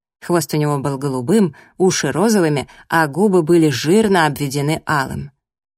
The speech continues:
«Лен, он тебе ничего не сделал?» — первым делом спросила вернувшаяся Натка,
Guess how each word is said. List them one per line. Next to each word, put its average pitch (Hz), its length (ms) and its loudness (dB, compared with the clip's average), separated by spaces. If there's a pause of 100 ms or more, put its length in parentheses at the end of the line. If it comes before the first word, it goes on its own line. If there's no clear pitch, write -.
(480)
«Лен, 156 460 0 (360)
он 170 140 0
тебе 170 240 0
ничего 180 440 2
не 190 160 4
сделал?» — 170 500 2 (240)
первым 160 360 0
делом 170 280 2
спросила 160 500 -2
вернувшаяся 156 680 -2
Натка, 180 380 -2